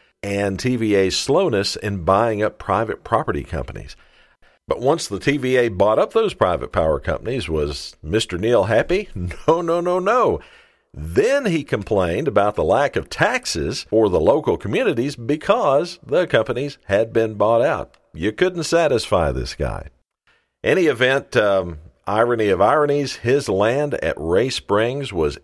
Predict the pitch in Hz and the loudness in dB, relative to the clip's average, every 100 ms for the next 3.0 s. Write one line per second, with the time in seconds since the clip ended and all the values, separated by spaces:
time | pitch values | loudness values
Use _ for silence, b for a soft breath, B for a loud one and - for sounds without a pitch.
0 | - 156 175 117 90 90 101 80 76 69 | -2 0 0 2 2 2 0 2 2 0
1 | - 107 95 85 80 78 62 62 90 180 | -4 -6 -4 0 0 0 -2 0 0 0
2 | - b b b b b b - 67 50 | -6 b b b b b b -8 -6 -6